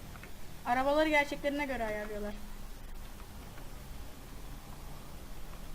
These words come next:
Bu güzel bir şey. En azından oyunun gerçekçi olduğunu biraz daha yük-, ya,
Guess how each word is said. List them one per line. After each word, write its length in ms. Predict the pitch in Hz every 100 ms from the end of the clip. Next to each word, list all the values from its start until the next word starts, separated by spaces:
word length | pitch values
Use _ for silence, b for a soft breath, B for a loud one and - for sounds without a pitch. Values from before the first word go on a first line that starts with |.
| - - - - -
Bu 120 | 254 269
güzel 320 | 294 370 330
bir 40 |
şey. 220 | - 208 202 - - B B -
En 100 | 262
azından 360 | 285 277 302 320
oyunun 380 | 285 302 311
gerçekçi 640 | 294 277 285 302 - 320 294 - -
olduğunu 540 | 277 285 294 294 330 - -
biraz 320 | 254 302 285 294
daha 160 | 285
yük-, 320 | 285 262 -
ya, 120 | 226